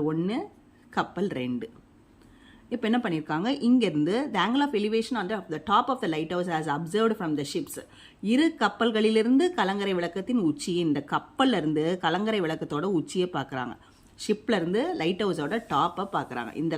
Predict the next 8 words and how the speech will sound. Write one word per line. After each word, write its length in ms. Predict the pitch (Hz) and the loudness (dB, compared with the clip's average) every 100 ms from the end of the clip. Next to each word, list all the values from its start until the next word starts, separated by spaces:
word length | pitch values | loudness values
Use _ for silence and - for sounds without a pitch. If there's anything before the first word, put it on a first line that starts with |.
| 165 | -4
கப்பல்ல 320 | - 160 151 | -6 -4 -2
இருந்தும் 220 | 151 233 | -2 -2
இந்த 160 | 202 143 131 | -2 -2 -4
கப்பல்ல 320 | 131 139 131 | -8 -6 -6
இருந்தும் 220 | 120 139 - - _ _ - - - - | -4 -6 -8 -20 _ _ -20 -20 -20 -6
ரெண்டுத்துல 360 | 156 165 180 120 | -2 -2 -2 -4
இருந்தும் 240 | 127 175 - | -4 -4 -6
பாக்குறாங்க. 380 | - 104 95 | -12 -10 -10